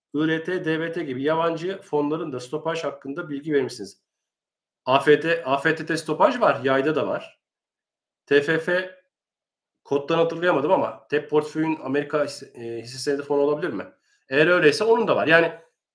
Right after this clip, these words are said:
bunların, e, stopajı var arkadaşlar. Bunlarda stopaj var.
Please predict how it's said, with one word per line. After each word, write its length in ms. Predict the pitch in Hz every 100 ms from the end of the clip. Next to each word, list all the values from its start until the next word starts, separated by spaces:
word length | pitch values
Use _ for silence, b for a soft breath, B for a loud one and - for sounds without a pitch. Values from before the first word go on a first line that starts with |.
| _
bunların, 440 | 160 180 226 220
e, 220 | 139 139 139
stopajı 420 | - 160 185 226
var 100 | 285
arkadaşlar. 640 | 135 104 - 101 - _ _ _ _ _ _ _ _ _ _ _ _ _ _ _ _ _ _ _ -
Bunlarda 320 | 131 147 147
stopaj 420 | 151 175 170 160
var. 300 | 160 131 -